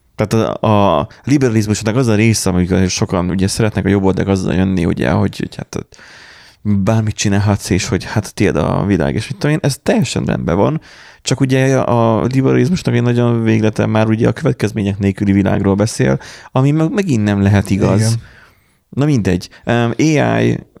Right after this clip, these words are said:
Speaker 1: vagy nem A I, itt most Musk, öm, aláírt egy olyan papírt, vagy egy, vagy olyan, öm,
Speaker 2: Hát
Speaker 1: kiáltványt.
Speaker 2: aláírt, aztán másnap meg felkelte, és el,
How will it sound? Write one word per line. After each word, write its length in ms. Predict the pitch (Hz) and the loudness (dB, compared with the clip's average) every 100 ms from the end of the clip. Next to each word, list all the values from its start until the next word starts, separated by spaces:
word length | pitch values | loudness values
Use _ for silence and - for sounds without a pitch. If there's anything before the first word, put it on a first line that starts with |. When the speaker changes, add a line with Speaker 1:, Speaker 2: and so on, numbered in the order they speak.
| - | -14
Speaker 1:
vagy 220 | 113 107 | -2 0
nem 160 | 101 104 | 0 2
A 40 | |
I, 340 | 113 117 123 127 | 2 2 2 2
itt 180 | 117 117 | 0 0
most 220 | 113 - | -2 0
Musk, 480 | 120 127 - - - _ - - _ _ _ | 0 0 -2 -8 -14 _ -20 -20 _ _ _
öm, 560 | 110 113 113 113 110 113 - _ | -2 0 2 2 0 -2 -10 _
aláírt 440 | 123 147 143 104 101 | -2 0 2 2 0
egy 140 | 98 | 0
olyan 260 | 104 101 95 | 2 2 0
papírt, 680 | 101 - 107 120 - - - | -2 0 0 0 -4 -16 -16
vagy 280 | - 98 98 | -8 -2 0
egy, 140 | 95 | 0
vagy 180 | - 95 | -2 0
olyan, 180 | 98 92 | 0 0
öm, 100 | - - - - - - - - | -4 -10 -12 -12 -14 -18 -20 -14
Speaker 2:
Hát 100 | - | -2
Speaker 1:
kiáltványt. 420 | 123 120 208 180 | 0 2 4 2
Speaker 2:
aláírt, 240 | 160 156 135 | 2 2 0
aztán 300 | 143 156 143 | 0 0 2
másnap 460 | 139 135 - 127 | 2 2 0 -2
meg 160 | 127 120 | -2 -2
felkelte, 600 | - 123 113 - 110 - | 0 0 2 2 0 2
és 140 | 113 110 | 0 2
el, 200 | 117 | 0